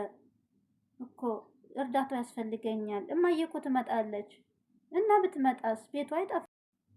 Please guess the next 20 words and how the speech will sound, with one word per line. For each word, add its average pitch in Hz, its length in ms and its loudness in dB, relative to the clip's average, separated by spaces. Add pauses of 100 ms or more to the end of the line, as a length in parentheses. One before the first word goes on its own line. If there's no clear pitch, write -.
(1040)
«እና 311 220 2 (180)
ሰላምዬ 339 480 2 (100)
ለምን 349 300 4
እንደዚህ 233 360 2
ታያለሽ? 240 580 -2 (260)
እናታችን 302 640 0
ጋር 254 180 6 (120)
አይን 285 260 2
ላፈር 233 320 -2
ለምን 233 220 0
ትሆኛለሽ? 220 680 -2 (580)
የዛሬ 320 400 2
ብቻ 226 220 -10 (380)
እቤት 294 300 0
ሁኝና 240 420 0 (600)
እናታችን 302 540 -2
ተቀበይና 247 600 -2
አስደስተቻት፣ 226 840 -6 (100)
አስደስቻት» 240 800 -4 (840)
አለ 302 240 4